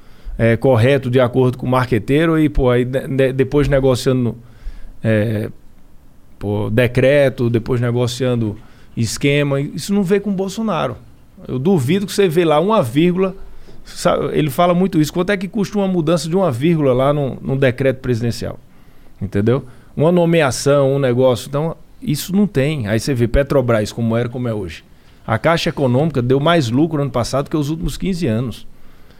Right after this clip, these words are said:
do, do P T. Aí você olha a, a Itaipu Binacional.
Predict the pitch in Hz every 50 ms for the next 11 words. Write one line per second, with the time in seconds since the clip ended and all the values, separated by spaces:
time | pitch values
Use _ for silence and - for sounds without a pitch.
0 | - - - - 107 113 120 120 113 104 - - 113 120 120 120 143 123 - -
1 | 101 101 107 120 - - - - - - - 117 120 127 139 143 - - 160 151
2 | 147 151 156 156 156 147 139 127 135 - - - - - - - - - - 113
3 | 110 101 113 117 113 107 104 101 - - - - - - 127 117 - 165 156 151
4 | 120 - 147 151 147 143 151 139 139 135 123 - - 131 110 98 85 78 80 -